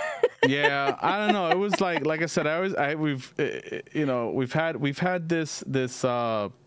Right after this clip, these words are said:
you know, we've been Kojima stans on here for a long time. You actually played Death Stranding, so that made you a fan. And, but hearing some of the stuff he's saying, it's just like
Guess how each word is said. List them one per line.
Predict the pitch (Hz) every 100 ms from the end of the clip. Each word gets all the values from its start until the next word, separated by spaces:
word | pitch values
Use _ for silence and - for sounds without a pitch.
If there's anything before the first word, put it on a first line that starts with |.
| _ _ _ _ _ _ _ _ - -
you | 120
know, | 110
we've | 120 120
been | 139
Kojima | - 120 127 123
stans | - 117 113
on | 110 113
here | 110
for | 107
a |
long | 101 98
time. | 131 127
You | 120 131
actually | 123 - 104
played | 98
Death | 92 90
Stranding, | 151 143 135
so | -
that | 104 101
made | 104 98
you | 131 139
a | 123
fan. | - 127 123 127 - - - - -
And, | - 113 107
but | 107
hearing | 131 160 170
some | 147 160
of | 151
the | 143
stuff | 151 -
he's | 131
saying, | - 127
it's | 117 -
just | -
like | 117 101